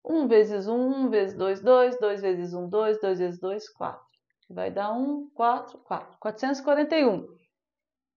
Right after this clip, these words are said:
Expoente par, resultado sempre positivo. Então, vai dar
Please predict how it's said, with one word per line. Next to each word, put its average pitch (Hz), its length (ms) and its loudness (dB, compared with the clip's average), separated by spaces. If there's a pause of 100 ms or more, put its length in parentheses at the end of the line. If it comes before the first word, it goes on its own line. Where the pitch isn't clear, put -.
Expoente 202 720 4
par, 359 400 6 (140)
resultado 214 480 2
sempre 247 360 -4
positivo. 277 640 0 (220)
Então, 165 140 -10
vai 170 180 -4
dar 240 340 0